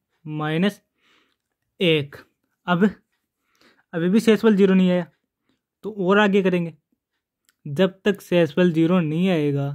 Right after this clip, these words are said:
तब तक करते रहेंगे, ठीक है। तो फिर क्या करते हैं,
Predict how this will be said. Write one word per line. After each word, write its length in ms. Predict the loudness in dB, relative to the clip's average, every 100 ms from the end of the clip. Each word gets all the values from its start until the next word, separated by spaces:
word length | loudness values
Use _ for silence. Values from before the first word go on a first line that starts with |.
| -12 _ _ _ _ _ _ _
तब 200 | -2 0 -4
तक 160 | -6 _ -8
करते 260 | -4 -4
रहेंगे, 280 | -4 -6 -8
ठीक 240 | -8 -8 -8
है। 60 | -12 _ _ _ _ _ _ _ _ _
तो 120 | -20 _ -2
फिर 120 | 0
क्या 140 | 2
करते 240 | 0 0
हैं, 100 | -4